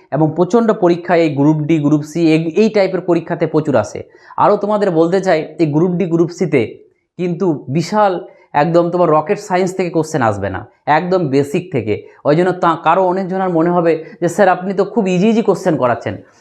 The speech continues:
দেখো আমি ইজি ইজিতে শুরু করলাম, আস্তে আস্তে টাফে যাব, মডারেট টাফে যাব, কিন্তু প্রথমেই যদি আমি টাফ করাই তাহলে আর টাফ আসবেও না। কারণটা হচ্ছে তোমাদের গ্রুপ ডি, গ্রুপ সির একটাই ফান্ডা বলে দিচ্ছি, বেসটা ক্লিয়ার করো, কারণ বেসিক থেকে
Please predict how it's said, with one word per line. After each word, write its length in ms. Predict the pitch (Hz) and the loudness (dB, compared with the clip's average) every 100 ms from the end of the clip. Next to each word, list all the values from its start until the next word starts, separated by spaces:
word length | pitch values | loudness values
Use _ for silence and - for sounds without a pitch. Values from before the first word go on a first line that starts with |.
| - | -2
দেখো 180 | 214 240 | 0 2
আমি 140 | 226 190 | 0 0
ইজি 120 | 196 | 0
ইজিতে 240 | 220 233 220 | 2 2 0
শুরু 240 | 220 202 | 0 -2
করলাম, 260 | 208 185 160 | 2 2 2
আস্তে 220 | 160 214 | 0 -2
আস্তে 180 | 190 202 | -4 -2
টাফে 300 | 175 151 165 | -2 -2 0
যাব, 180 | 135 113 | 0 0
মডারেট 420 | 113 117 131 127 - | 0 0 0 -2 -4
টাফে 240 | 104 120 | -2 -2
যাব, 180 | 98 90 85 - _ _ | -2 -4 -8 -14 _ _
কিন্তু 300 | 180 202 190 180 139 - - | -4 -2 0 0 -2 -8 0
প্রথমেই 360 | 185 240 254 | 2 4 2
যদি 140 | 226 208 | 2 0
আমি 120 | 190 | 0
টাফ 220 | 170 156 - | -2 -2 -2
করাই 280 | 151 139 117 - _ _ _ | 0 0 -2 -8 _ _ _
তাহলে 380 | 160 165 175 - - | -2 2 0 0 -2
আর 100 | 147 - | -2 0
টাফ 180 | 180 180 | 0 0
আসবেও 520 | 143 143 123 175 165 | -2 0 2 2 2
না। 140 | 110 87 - _ _ _ _ _ _ _ _ _ _ _ | 0 -8 -16 _ _ _ _ _ _ _ _ _ _ _
কারণটা 440 | 143 156 196 208 214 | 0 2 0 0 0
হচ্ছে 200 | 214 208 | 0 -2
তোমাদের 280 | 196 190 | 2 2
গ্রুপ 240 | 165 170 175 | 4 4 4
ডি, 120 | 185 | 0
গ্রুপ 280 | 175 185 180 | 2 2 2
সির 160 | 190 | 2
একটাই 380 | 170 180 - 196 | 2 0 0 -4
ফান্ডা 340 | 165 165 170 160 | -2 -2 0 2
বলে 200 | 160 165 | 2 2
দিচ্ছি, 240 | 156 190 | 0 -2
বেসটা 560 | 147 117 143 - - 143 | -2 2 0 0 -4 -2
ক্লিয়ার 420 | 117 131 117 110 | -2 -2 0 0
করো, 260 | 107 98 - - _ | 0 -4 -6 -16 _
কারণ 260 | 139 147 143 | 0 2 2
বেসিক 460 | 123 131 165 156 160 | 0 -2 -2 -4 -2
থেকে 220 | 160 | 0